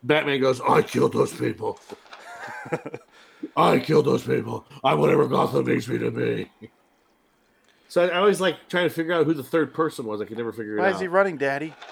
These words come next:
Speaker 2: Because we
Speaker 1: Yeah.
Speaker 2: have to chase him.
Speaker 1: <laughs> That's a great part. So, and the music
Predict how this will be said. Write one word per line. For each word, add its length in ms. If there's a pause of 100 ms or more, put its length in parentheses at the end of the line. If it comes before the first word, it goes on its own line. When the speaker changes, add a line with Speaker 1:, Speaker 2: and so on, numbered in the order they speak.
(160)
Speaker 2:
Because 300
we 80
Speaker 1:
Yeah. 100
Speaker 2:
have 120
to 20
chase 320
him. 140 (440)
Speaker 1:
<laughs> 1000
That's 240
a 60
great 520
part. 360 (580)
So, 140
and 100
the 60
music 380